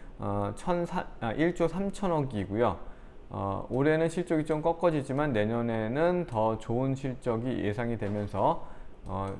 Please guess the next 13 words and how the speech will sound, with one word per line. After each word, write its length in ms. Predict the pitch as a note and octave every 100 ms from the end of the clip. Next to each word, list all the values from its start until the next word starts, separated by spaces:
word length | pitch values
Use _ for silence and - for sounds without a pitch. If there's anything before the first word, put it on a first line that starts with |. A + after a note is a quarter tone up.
| - -
신고가 1000 | - - F3+ E3+ E3 E3 - D3 C#3+ C3+
영역, 320 | G2+ G2 F#2+
오십이 380 | A2 B2+ C#3+ C#3
주 80 | C3
신고가를 800 | C3+ C#3+ C3+ C3+ - A#2 A#2 B2
돌파하는 960 | A2+ G2+ - A2 A2 B2+ B2 F3 G3+ G#3 - -
아주 200 | - G2+
강한 400 | A2 G#2 A2 A#2+
흐름, 380 | A#2 C#3 G#2 F2 -
예, 160 | F#2 F2+
사상 400 | - D#3 D#3 D#3
신고가 720 | D#3+ D3 C#3 - B2 A#2 F#2+
영역에 840 | F#2+ G2+ G2 F#2 - B2 C#3 D3+